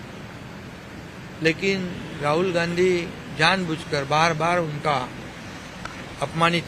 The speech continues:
करना, ये जानबूझकर करते थे। और उनके साथी सहयोगी जो हिंदुत्व की बात करते हैं, सावरकरवादी कहते हैं, वो चुपचाप बैठे रहते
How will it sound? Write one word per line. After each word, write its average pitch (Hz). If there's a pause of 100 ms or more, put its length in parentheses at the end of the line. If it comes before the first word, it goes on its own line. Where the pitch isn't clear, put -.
करना, 156 (680)
ये 202
जानबूझकर 214 (220)
करते 156
थे। 117 (1080)
और 190 (180)
उनके 175
साथी 175 (280)
सहयोगी 180 (920)
जो 165
हिंदुत्व 170
की 165
बात 160 (100)
करते 165
हैं, - (1400)
सावरकरवादी 156
कहते 160
हैं, 117 (640)
वो 147
चुपचाप 160
बैठे 180
रहते 165